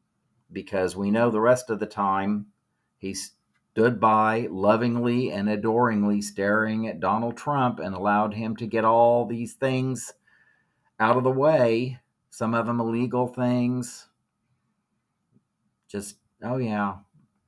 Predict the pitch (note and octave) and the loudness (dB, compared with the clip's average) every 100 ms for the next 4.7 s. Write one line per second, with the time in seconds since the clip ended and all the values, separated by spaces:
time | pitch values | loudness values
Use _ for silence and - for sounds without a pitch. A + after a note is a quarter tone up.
0 | _ - _ _ - G#2+ G#2 - G3 G#3 | _ -20 _ _ -4 -4 -4 -6 -4 -4
1 | B3+ - B3 - A3 - F#3 F3+ F3+ - | -6 -8 -8 -6 -8 -4 -4 -2 -6 0
2 | B2+ A#2 F#2 F2 G2 F2+ G2+ G#2 C3 B2+ | 4 4 2 -6 -4 -2 -2 -2 -4 4
3 | G3 G3+ F#3 D#3+ C3+ C3+ C3 A2 - - | 4 4 2 0 -4 -2 2 4 2 0
4 | G#2 G#2+ G#2 - G#2+ G#2 G#2 | 0 0 -2 0 4 4 2